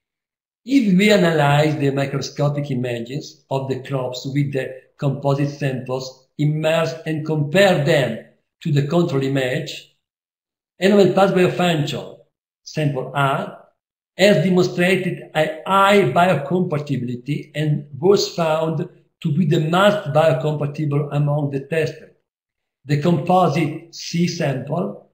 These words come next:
on the other hand, was highly toxic and all the stem cells died immediately and after four, fourteen days.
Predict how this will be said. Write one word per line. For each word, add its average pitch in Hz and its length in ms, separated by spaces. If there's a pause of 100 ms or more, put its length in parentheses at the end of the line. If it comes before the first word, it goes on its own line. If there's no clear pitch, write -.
(140)
on 147 200
the 143 100
other 139 320
hand, 147 580 (640)
was 170 440
highly 208 480
toxic 185 600 (260)
and 175 380
all 190 260
the 165 80
stem 185 520
cells 143 640
died 131 600
immediately 139 680 (260)
and 170 300
after 156 600 (220)
four, 165 560 (320)
fourteen 147 880
days. - 560